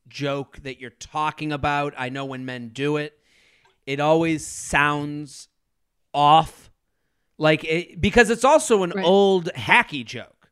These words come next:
Speaker 1: You know,
Speaker 2: Right.
Speaker 1: like,
Speaker 2: It's not even
Speaker 1: we've done it.
Speaker 2: particularly funny.
Speaker 1: No,
Speaker 2: Yeah.
Speaker 1: or particularly interesting or creative at this point. We've seen, you know, the women don't fart thing has been done to the nth degree. To this point,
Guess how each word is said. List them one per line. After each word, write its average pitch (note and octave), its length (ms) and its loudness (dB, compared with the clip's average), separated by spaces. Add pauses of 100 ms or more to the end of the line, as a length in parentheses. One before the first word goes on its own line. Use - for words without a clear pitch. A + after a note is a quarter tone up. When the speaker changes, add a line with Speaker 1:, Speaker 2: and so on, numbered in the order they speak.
(580)
Speaker 1:
You E3+ 100 2
know, F#3+ 120 8
Speaker 2:
Right. A3+ 200 8
Speaker 1:
like, - 80 -6
Speaker 2:
It's - 80 -2
not D4+ 140 4
even C#4+ 200 6
Speaker 1:
we've C4 120 6
done A3 100 8
it. B3+ 140 8
Speaker 2:
particularly A#3 200 6
funny. B3+ 460 2 (200)
Speaker 1:
No, G#3 400 4
Speaker 2:
Yeah. G#3+ 200 4
Speaker 1:
or C4 180 8
particularly G#3 920 2
interesting G3+ 540 -2
or G3+ 100 2
creative G3 520 4
at D#3+ 100 -2
this D#3+ 160 -4
point. E3 260 -6 (380)
We've G3 260 -2
seen, C4 720 -4 (300)
you G#3 140 -4
know, E3 380 0 (280)
the F3 160 0
women B3 300 4
don't G#3+ 220 4
fart B3 320 4
thing E3+ 320 -2
has D#3+ 340 -4
been E3+ 460 -6
done F#3 380 2
to E3+ 120 -4
the E3 180 -4
nth E3+ 320 -4
degree. D#3+ 460 -2
To D#3+ 140 -10
this G#3 180 -4
point, E3+ 340 -6